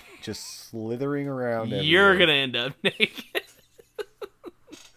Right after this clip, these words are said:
Speaker 2: Well, I guess if I'm just, if I'm just
Speaker 1: Uh.
Speaker 2: limp, I guess you could just rip the clothes off me, but
Speaker 1: That's
Speaker 2: it
Speaker 1: right.
Speaker 2: at
Speaker 1: I'll
Speaker 2: that
Speaker 1: be,
Speaker 2: point
Speaker 1: I'll be exploring every inch of your body.
Speaker 2: <laughs> Gross, man.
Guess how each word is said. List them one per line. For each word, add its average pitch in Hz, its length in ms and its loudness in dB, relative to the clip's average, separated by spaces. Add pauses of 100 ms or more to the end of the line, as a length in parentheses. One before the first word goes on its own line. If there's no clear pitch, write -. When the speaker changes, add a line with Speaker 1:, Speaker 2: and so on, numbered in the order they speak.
(600)
Speaker 2:
Well, 277 120 0
I - 60 2
guess 277 200 2
if 240 120 -6
I'm 170 220 0
just, 196 320 -8 (160)
if 147 140 -8
I'm 160 180 -2
just 143 200 -6
Speaker 1:
Uh. 135 60 -6
Speaker 2:
limp, 151 280 -4
I 120 100 -8
guess 123 240 -8
you 120 120 -8
could 113 120 -12
just 107 260 -14 (120)
rip 107 220 -12
the - 80 -20
clothes 110 320 -12
off 139 260 -6
me, 98 200 -18
but 98 360 -16
Speaker 1:
That's 98 300 -6
Speaker 2:
it 113 60 -6
Speaker 1:
right. 120 300 0 (800)
Speaker 2:
at 98 120 -4
Speaker 1:
I'll 127 60 -2
Speaker 2:
that 175 220 -2
Speaker 1:
be, 175 60 -8
Speaker 2:
point 175 240 -2
Speaker 1:
I'll 131 80 -2
be 117 160 -4
exploring 101 640 -4
every 123 280 -2
inch 123 140 -8
of 95 100 -8
your 95 140 -6
body. 92 400 -6
Speaker 2:
<laughs> - 40 -10 (2500)
Gross, 170 600 -4
man. 165 400 -4